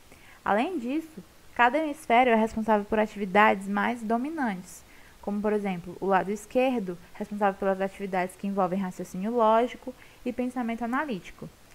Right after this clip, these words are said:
e o lado direito, É responsável por atividades que envolvem criatividade, intuição, o emocional. A gente poderia dizer que um hemisfério é responsável pelas exatas e o outro hemisfério é responsável pelas humanas e pelas artes.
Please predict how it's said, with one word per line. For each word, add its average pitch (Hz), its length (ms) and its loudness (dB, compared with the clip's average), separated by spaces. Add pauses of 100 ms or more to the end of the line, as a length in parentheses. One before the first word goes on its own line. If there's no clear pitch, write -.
(120)
e 320 100 -2
o 320 40 2
lado 208 280 4
direito, 247 720 -2 (340)
É 196 80 -4
responsável 220 500 -4
por 214 140 -6
atividades 202 720 -6
que 214 100 -6
envolvem 190 460 -4
criatividade, 202 1200 -2 (380)
intuição, 214 1000 -2
o 208 60 0
emocional. 202 680 -4 (220)
A 202 60 -10
gente 226 140 -8
poderia 262 300 -4
dizer 220 320 -4
que 220 260 -6
um 233 100 0
hemisfério 226 420 -2
é 208 40 -2
responsável 202 400 -4
pelas 185 260 -2
exatas 196 680 -4
e 208 40 -4
o 196 60 -4
outro 202 240 -4
hemisfério 202 360 -6
é 190 40 -4
responsável 190 420 -8
pelas 180 320 -6
humanas 190 500 -4
e 180 60 -12
pelas 185 340 -6
artes. - 440 -14